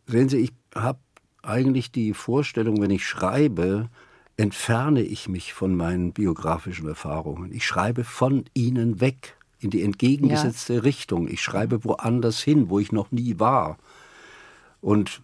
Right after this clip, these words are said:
Speaker 1: natürlich gibt es Momente, Spuren dessen, wo ich gewesen bin. Aber das ist eigentlich der Prozess, nämlich in etwas Neues sich zu erschließen durch die Schrift,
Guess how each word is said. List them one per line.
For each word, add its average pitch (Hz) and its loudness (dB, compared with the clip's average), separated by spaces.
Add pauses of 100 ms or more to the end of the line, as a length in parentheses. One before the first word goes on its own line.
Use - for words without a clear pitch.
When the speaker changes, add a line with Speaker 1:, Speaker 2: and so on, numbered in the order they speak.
(100)
Speaker 1:
natürlich 143 2
gibt 110 -2
es 104 -2
Momente, 98 4
Spuren 104 2 (880)
dessen, 110 4
wo 98 4
ich - -4
gewesen 104 4
bin. 87 -2
Aber 107 -2
das 113 -6
ist 135 -6
eigentlich 131 -2 (360)
der 101 2
Prozess, - -2 (560)
nämlich 110 0 (280)
in 117 2
etwas - -4
Neues 131 2 (340)
sich 135 -2
zu - -2
erschließen 131 -2
durch 185 2
die 95 -6
Schrift, - -6